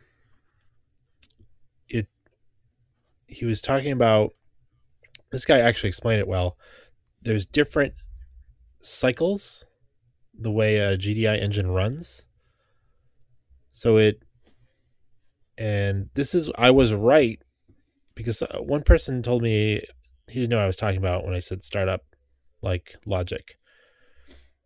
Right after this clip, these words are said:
And I feel validated because this guy explained it in the video. What I was, what I, what I felt was happening was actually a thing 'cause I didn't know, I didn't have the paperwork or the information to tell me how the gas direct injection works under cold start.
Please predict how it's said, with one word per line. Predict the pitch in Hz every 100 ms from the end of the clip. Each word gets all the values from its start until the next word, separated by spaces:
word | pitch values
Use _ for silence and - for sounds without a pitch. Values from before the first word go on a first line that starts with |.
| _
And | 104 98 95 95
I | 98
feel | 123 104
validated | 117 113 98 92 90
because | 95 - 95 95
this | 98
guy | - 104 95
explained | 101 - 120 113
it | 101
in |
the | 98
video. | 104 98 90
What | 92 95
I | 92
was, | 90 - -
what | 110 113
I, | 117 120 - _ _ _ _ _ _ -
what | 131
I | 127
felt | 107 - 156 -
was | 151
happening | 160 156 160 160 170 175 _ _ -
was | 113
actually | 113 113 -
a | 110
thing | 127 135
'cause | 123
I | 107
didn't | 101 110 107
know, | 107 110 110 110 107 104 - -
I | 113
didn't | 123 120
have | 131 113
the |
paperwork | 107 127 110 110 98 - -
or | 104 98 98
the | 104
information | 101 98 95 -
to | 92
tell | 104
me | 98
how | 92 92 87 87 87 - _ - - _ _
the | -
gas | 104 98
direct | - 101 -
injection | 95 92 - 92
works | 92 92 - - -
under | 101
cold | - 98 -
start. | - 95 -